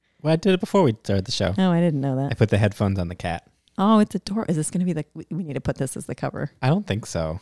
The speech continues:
Speaker 1: It doesn't look, he doesn't look comfortable at all.
Speaker 2: <laughs> He doesn't,
Speaker 1: You might
Speaker 2: but
Speaker 1: get in trouble.
Speaker 2: I don't,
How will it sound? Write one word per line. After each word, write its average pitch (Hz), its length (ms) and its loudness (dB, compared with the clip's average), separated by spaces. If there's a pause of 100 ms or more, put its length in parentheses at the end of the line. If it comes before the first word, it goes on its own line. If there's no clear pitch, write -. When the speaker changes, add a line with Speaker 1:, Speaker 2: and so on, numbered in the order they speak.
Speaker 1:
It 127 100 -8
doesn't 123 300 2
look, 107 160 -2 (400)
he - 140 -4
doesn't 127 200 4
look 110 140 2
comfortable 104 400 0
at 95 80 0
all. 92 400 0
Speaker 2:
<laughs> - 60 -20 (240)
He 330 100 4
doesn't, 240 280 4
Speaker 1:
You 311 40 6
might 294 120 8
Speaker 2:
but - 40 4
Speaker 1:
get 143 140 -2
in 104 100 0
trouble. 98 400 0 (400)
Speaker 2:
I 233 60 8
don't, 220 180 6